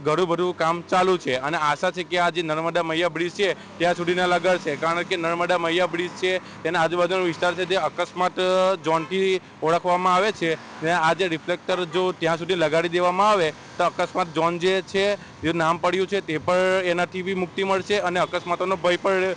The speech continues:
અ, જે છે તે ટળી જશે અને જે નાના વાહન ચાલકો છે તેને ઘણી બધી રાહત થશે.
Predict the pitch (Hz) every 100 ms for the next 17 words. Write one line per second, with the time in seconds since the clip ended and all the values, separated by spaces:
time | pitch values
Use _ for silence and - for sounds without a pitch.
0 | - - - 165 160 175 170 185 190 185
1 | 226 202 190 185 170 180 185 170 160 180
2 | 175 165 170 180 175 180 196 175 180 165
3 | 170 170 160 180 185 175 - 139 113 113
4 | 92 -